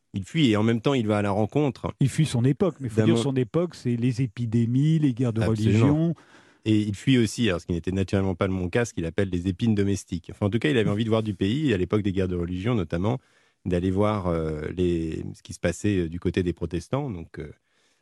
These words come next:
Speaker 1: en Allemagne, à Mulhouse, euh, et de rapporter tout ça à Rome,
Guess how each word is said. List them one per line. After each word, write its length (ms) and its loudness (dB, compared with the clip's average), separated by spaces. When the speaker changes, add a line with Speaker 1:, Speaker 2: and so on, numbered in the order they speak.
Speaker 1:
en 140 -2
Allemagne, 540 0
à 40 -4
Mulhouse, 480 -2
euh, 280 0
et 120 2
de 120 0
rapporter 400 -2
tout 120 -12
ça 220 -2
à 160 -2
Rome, 400 0